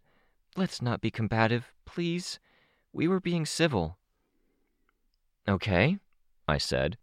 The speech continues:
One more measured-out tightrope walk of a word. Amy sat up straighter,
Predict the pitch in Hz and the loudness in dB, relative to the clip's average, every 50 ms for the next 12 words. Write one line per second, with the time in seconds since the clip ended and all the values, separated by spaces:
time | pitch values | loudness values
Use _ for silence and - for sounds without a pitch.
0 | _ _ _ _ _ _ _ _ _ - - 92 101 101 98 92 90 95 95 92 | _ _ _ _ _ _ _ _ _ -2 4 6 8 8 8 8 6 6 6 6
1 | 87 80 80 80 87 92 85 82 85 78 92 90 85 80 - - - - - 127 | 4 4 2 2 2 2 2 2 2 2 4 4 4 2 0 -8 -6 0 0 0
2 | - - - 82 76 69 - - 104 120 113 - - - - 71 - 87 92 98 | 0 0 0 2 2 2 0 2 4 6 6 6 4 -2 -4 -2 0 0 0 2
3 | 107 82 - 50 - - - - _ _ _ _ _ _ _ _ _ _ _ - | 2 0 0 -2 -8 -12 -16 -18 _ _ _ _ _ _ _ _ _ _ _ 4
4 | 104 101 92 82 71 73 - - - 82 78 76 71 - - - - - 104 92 | 6 6 8 6 4 0 0 2 4 4 6 4 2 0 -4 -6 2 4 4 4
5 | 78 62 50 - - | 4 2 -2 -6 -10